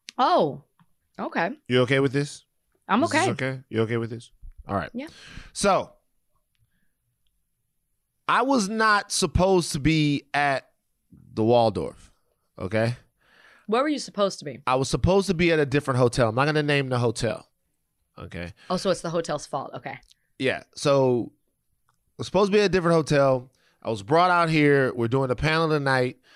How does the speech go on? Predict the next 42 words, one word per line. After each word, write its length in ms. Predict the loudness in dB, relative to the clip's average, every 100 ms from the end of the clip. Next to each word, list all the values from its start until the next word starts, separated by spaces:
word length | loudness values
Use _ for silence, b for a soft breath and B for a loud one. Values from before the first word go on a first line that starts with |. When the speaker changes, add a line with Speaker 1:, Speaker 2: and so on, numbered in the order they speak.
| b b b b _ _ _ -6
Speaker 2:
uh, 360 | -4 -2 -6 -8
here 340 | -6 0 2
in 100 | 2
Atlanta. 560 | 0 0 0 2 0 -2 -8 b b
Some 180 | -16 -12
stuff 300 | -2 0 0
to 100 | 0
do 120 | 2
tomorrow, 640 | 2 2 2 4 2 0 -4
and 140 | -12 -6
then 160 | -6
I'm 100 | -6
coming 240 | -6 -6 -2
back 220 | 0 0
to 140 | -2
L 180 | 0 2
A 80 | 2
on 140 | 0 -2
Saturday. 400 | -4 -4 -4 -6
But 160 | -2
I 20 | -2
was 140 | -2
brought 240 | 0 2
out 160 | 2 2
here, 380 | 2 2 2 0 B B B B _
and, 480 | -2 0 -2 -4 -4
you 60 |
know, 220 | -6 -6 -12 _ _
they 100 | -2
pay 220 | 0 2
you, 320 | 4 4 4 0
they 80 |
get 180 | -4 -2
your 100 | 2
hotel, 640 | 2 2 4 4 4 2 -2
they 100 | -8
get 180 | -6 -8
your 80 | -6
flight, 400 | -2 -2 -2 -8
the 100 | -6
whole 140 | -4 -4
nine. 220 | -8 -14